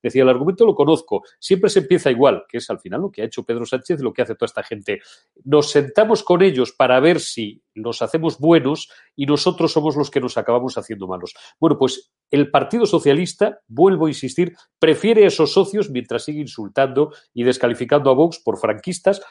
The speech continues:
cuando Franco se murió, pues, hace cuarenta y cinco años, ¿no? Eh, y además, por cierto, les preocupa mucho la memoria histórica. Claro, la memoria histórica está bien si la consideramos en su globalidad, es decir, los muertos de todos.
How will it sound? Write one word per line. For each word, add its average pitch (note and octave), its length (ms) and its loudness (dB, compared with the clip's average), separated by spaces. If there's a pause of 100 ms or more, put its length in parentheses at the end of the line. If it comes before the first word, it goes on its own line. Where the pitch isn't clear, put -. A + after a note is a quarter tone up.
(140)
cuando A2+ 240 -4
Franco E3 320 0
se D#3 100 -4
murió, C#3+ 320 0
pues, A#2+ 160 -2
hace C3 180 0
cuarenta A2 440 0
y G2 280 -4
cinco C3 380 0
años, G#2+ 340 -2
¿no? D3 180 -4 (300)
Eh, G#2+ 800 0
y A2+ 140 -6
además, G#2+ 320 -2
por F#2 200 -12
cierto, C#3 380 -2
les A2+ 140 -4
preocupa A#2 420 -6
mucho D3 300 -10
la - 80 -14
memoria G#2+ 320 -6
histórica. E3+ 580 0 (220)
Claro, A#2 340 2 (200)
la G2+ 180 -6
memoria C3 240 -2
histórica D#3+ 340 -4
está - 160 0
bien D#3 300 0
si - 160 -10
la A2+ 80 -2
consideramos A#2 560 -6
en B2 60 -12
su B2 180 -6
globalidad, A2+ 560 0 (240)
es A2 100 -10
decir, A#2+ 260 -6
los A2 200 -4
muertos D3 540 0 (100)
de G#2+ 120 -2
todos. G2+ 540 -2